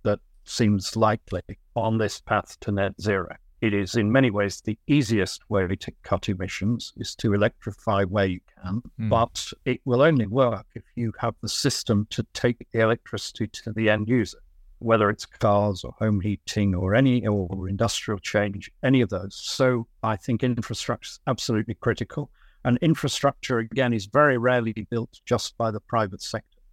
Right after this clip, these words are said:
Speaker 1: It requires some government input or guarantees or support. And I think that is true in almost every country around the world.
Speaker 2: What do we do about the intermittency if we're building lots and lots of wind?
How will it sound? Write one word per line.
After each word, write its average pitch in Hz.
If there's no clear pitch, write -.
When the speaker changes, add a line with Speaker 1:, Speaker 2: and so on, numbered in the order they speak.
Speaker 1:
It 110
requires 113
some 139
government 110
input 110
or 95
guarantees 113
or 95
support. -
And 113
I 117
think 135
that 113
is 104
true 120
in 110
almost 123
every 123
country -
around 104
the 101
world. -
Speaker 2:
What 135
do 135
we 131
do 139
about 131
the 123
intermittency 127
if -
we're 120
building 123
lots 135
and 135
lots 120
of 113
wind? 98